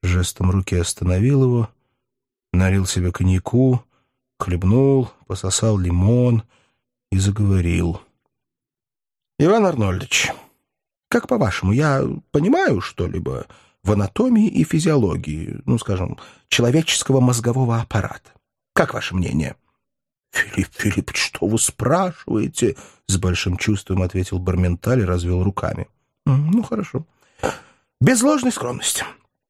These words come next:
Я тоже полагаю, что в этом я не самый последний человек в Москве".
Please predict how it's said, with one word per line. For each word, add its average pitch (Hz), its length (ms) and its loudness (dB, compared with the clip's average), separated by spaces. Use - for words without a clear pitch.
Я 240 160 4
тоже 127 360 0
полагаю, 151 500 0
что 107 340 0
в 107 100 2
этом 170 240 0
я 120 340 2
не 139 200 4
самый 120 380 0
последний 95 640 -2
человек - 460 -6
в - 40 -8
Москве". - 440 -2